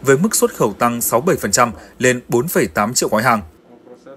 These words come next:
Nhiều công ty dược phẩm phương Tây đã quyết định đình chỉ các công việc không thiết yếu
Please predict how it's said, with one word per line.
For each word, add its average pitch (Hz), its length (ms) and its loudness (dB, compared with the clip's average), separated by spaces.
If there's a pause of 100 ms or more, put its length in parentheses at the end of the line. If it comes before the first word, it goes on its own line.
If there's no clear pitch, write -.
(260)
Nhiều 135 140 4
công 131 180 0
ty 135 100 0
dược 123 180 0
phẩm 107 180 0
phương 117 200 -4
Tây 117 220 2
đã 107 100 0
quyết - 160 -2
định 190 260 0
đình 123 220 -2
chỉ 123 200 0
các 185 140 -6
công 160 160 -2
việc 127 220 2
không 175 220 -2
thiết 208 200 0
yếu 135 260 2